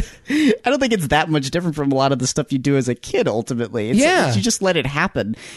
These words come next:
Speaker 1: And this movie, like, almost, it, when it does that, it almost doesn't feel like a movie.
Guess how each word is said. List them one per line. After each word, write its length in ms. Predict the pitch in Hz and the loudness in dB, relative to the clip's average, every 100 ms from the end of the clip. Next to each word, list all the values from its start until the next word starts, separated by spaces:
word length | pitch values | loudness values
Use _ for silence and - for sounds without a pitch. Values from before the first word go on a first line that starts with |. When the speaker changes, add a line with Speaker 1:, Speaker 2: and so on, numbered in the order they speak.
| - | -4
Speaker 1:
And 160 | - 180 | 2 2
this 160 | 202 | 4
movie, 400 | 202 208 196 180 | 4 4 4 4
like, 240 | 151 139 - | 4 2 2
almost, 400 | 147 147 135 - | 2 4 2 -2
it, 460 | 127 - 185 233 - _ | -12 -14 -4 -4 -4 _
when 240 | 165 180 | -2 2
it 140 | 190 139 | 2 2
does 180 | 202 220 | 2 4
that, 160 | 170 | 2
it 80 | 143 | 2
almost 320 | 156 185 156 | 2 4 4
doesn't 280 | - 135 117 | 2 0 0
feel 280 | - 185 151 | -2 0 2
like 220 | 117 - | 2 0
a 20 | |
movie. 480 | 117 160 139 104 127 | 2 4 2 0 -2